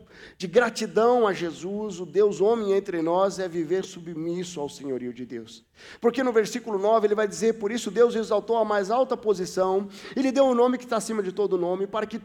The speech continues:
no nome de Jesus se dobre todo joelho no céu, na terra e debaixo da terra,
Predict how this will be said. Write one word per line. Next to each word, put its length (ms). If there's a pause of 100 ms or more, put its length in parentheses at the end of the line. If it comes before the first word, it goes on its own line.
no 540
nome 340
de 100
Jesus 460 (180)
se 140
dobre 240
todo 240
joelho 400
no 140
céu, 260
na 140
terra 240
e 40
debaixo 360
da 100
terra, 400